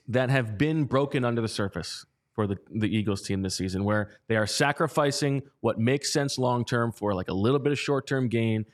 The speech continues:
without really thinking through the process and, or whether or not they're thinking it through, they're deciding to, to make that exchange. And, like, how could you look at the,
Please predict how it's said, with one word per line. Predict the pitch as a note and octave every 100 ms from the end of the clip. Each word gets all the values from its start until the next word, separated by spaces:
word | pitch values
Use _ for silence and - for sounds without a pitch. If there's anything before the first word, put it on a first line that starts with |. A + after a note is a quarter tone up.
| _ _ -
without | G#2 B2 C#3
really | C#3+ C#3
thinking | C#3+ B2 B2+
through | - A#2+ A#2+ A#2+ F#2
the | A2+
process | A#2 G#2 G2+ G#2+ G2+ - - _ _ _ _ -
and, | G#2+ G#2 G2 G2 -
or | C3+ A2+ - - _ _
whether | B2+ A2+
or |
not | G#2 G2+
they're | G2
thinking | A#2+ G#2+
it | G#2 -
through, | A#2 G2+ D#3+
they're | G#2+ F#2+
deciding | F2+ G#2 G2 G2+ G#2 G2+ G2+
to, | G2 F#2 -
to | - F#2+
make | G2+ G#2+ G#2
that | G#2 F#2+ - _ _
exchange. | G2+ - - D3 G#2+ F#2+ - - _ _ _ _ _ _ -
And, | C3 C3 C3+ C3 B2+ - _ _ _ _ _ _ _ _ _ _ _ _ _ _ _ _ _
like, | B2 C3 B2 - - - _ _ _ _ _ _
how | - F#3+
could | G3+ A3
you | F3 D3
look | A#2 C#3+ D3+
at | C#3+
the, | B2+